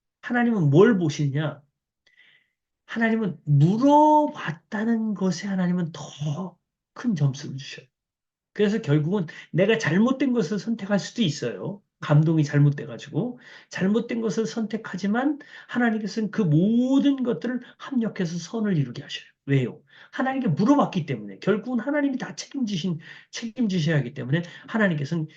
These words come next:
설령 우리가 잘못된 것을 선택하더라도, 물어보고 잘못된 것을 선택했을지라도 하나님 모든 것을 합력해서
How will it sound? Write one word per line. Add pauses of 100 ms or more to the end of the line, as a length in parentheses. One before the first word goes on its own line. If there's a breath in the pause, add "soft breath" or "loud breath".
(220 loud breath)
설령
우리가
잘못된
것을
선택하더라도,
물어보고
잘못된
것을
선택했을지라도 (240 loud breath)
하나님
모든
것을 (180 loud breath)
합력해서